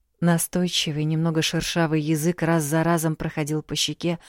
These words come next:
задевая нос, губы, глаза. Тычок в бок, и снова язык. «М,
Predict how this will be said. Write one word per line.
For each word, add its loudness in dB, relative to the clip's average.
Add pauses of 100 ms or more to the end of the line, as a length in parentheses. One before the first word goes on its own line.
(400)
задевая 2
нос, -2
губы, -2
глаза. -2 (880)
Тычок 2
в -2
бок, 0 (580)
и -8
снова 0
язык. -2 (2250)
«М, 0